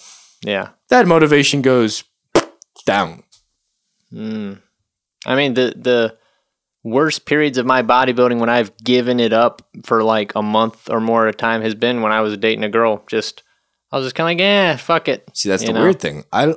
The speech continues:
Speaker 2: I haven't given it up. I don't,
Speaker 1: Yeah.
Speaker 2: I, I lift with you pretty much every goddamn week. There are a couple weeks that I'm a little skimpy sometimes, but
Speaker 1: Yeah.
Speaker 2: um, I'm still pretty good about being on time and on schedule with
Speaker 1: Which
Speaker 2: it.
Speaker 1: is true and good,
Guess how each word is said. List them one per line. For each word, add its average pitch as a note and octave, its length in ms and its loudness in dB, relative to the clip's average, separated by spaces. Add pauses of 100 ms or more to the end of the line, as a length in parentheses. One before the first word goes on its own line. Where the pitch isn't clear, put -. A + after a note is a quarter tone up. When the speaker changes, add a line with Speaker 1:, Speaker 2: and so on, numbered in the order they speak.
Speaker 2:
I C3+ 100 0
haven't A#2 220 -4
given F#2+ 200 -8
it D#2+ 140 -10
up. C#3 340 -6
I D3 120 2
don't, D#3 160 2
Speaker 1:
Yeah. G2+ 240 0
Speaker 2:
I, B2 140 0
I D3 120 0
lift E3 260 0
with D3+ 140 -4
you C3+ 200 2
pretty C#3+ 260 -4
much C3+ 200 0
every B2 200 0
goddamn B2+ 440 -2
week. C3+ 240 -2
There G2 120 -4
are F#2 120 -8 (120)
a G#2 40 -10
couple G#2 240 -6
weeks F#2+ 220 -4
that F#2+ 140 -6
I'm E2+ 240 -8
a - 20 -6
little F2+ 160 -8
skimpy - 320 -6
sometimes, E2+ 460 -10
but F2 240 -6
Speaker 1:
Yeah. G2+ 260 -4 (200)
Speaker 2:
um, F2 340 -2 (600)
I'm F3+ 280 -2
still A3+ 240 4
pretty G3+ 220 2
good D#3+ 160 4
about B2 280 2
being A2 240 2
on F#2 160 -2
time G2 260 -4
and F2+ 80 -4
on F2 120 -6
schedule - 500 -6 (120)
with G2+ 100 -2
Speaker 1:
Which - 200 0
Speaker 2:
it. C3+ 60 -4
Speaker 1:
is C3+ 120 -4
true F#3+ 240 4
and B2 200 -2
good, D3+ 360 2